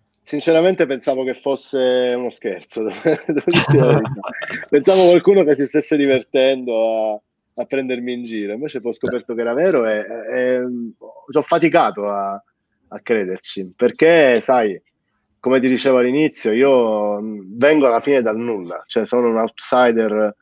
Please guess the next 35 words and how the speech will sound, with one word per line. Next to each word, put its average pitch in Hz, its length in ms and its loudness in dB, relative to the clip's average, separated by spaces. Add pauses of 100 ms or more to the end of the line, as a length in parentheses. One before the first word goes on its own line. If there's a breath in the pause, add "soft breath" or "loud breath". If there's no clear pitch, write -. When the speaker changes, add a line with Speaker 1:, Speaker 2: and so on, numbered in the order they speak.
(220)
Speaker 1:
sono 127 220 0
quello 160 280 4
che 139 140 0
si 131 100 -4
dice 131 220 -6
un 123 80 -4
outsider, 98 600 -10 (600)
e 117 120 -14
quindi 127 880 4
che 131 120 0
capitino 139 460 0
certe 131 300 -6
cose, 135 440 0
io 131 140 0
sono 131 140 0
il 104 80 -8
primo 113 200 -4
a 95 40 -8
stupirsi. - 520 -16 (840)
Magari 131 840 2
chi 143 120 -6
mi 139 100 -6
sta 127 180 -8
vicino 131 440 -8
dice, 117 280 -10
"Ma 110 200 -8
io 123 200 0
me 113 100 -4
la, 110 220 -8
io, 139 200 0
io, 131 220 -4
ma 123 80 2
io 151 140 6
lo 139 80 6
sapevo, 101 640 0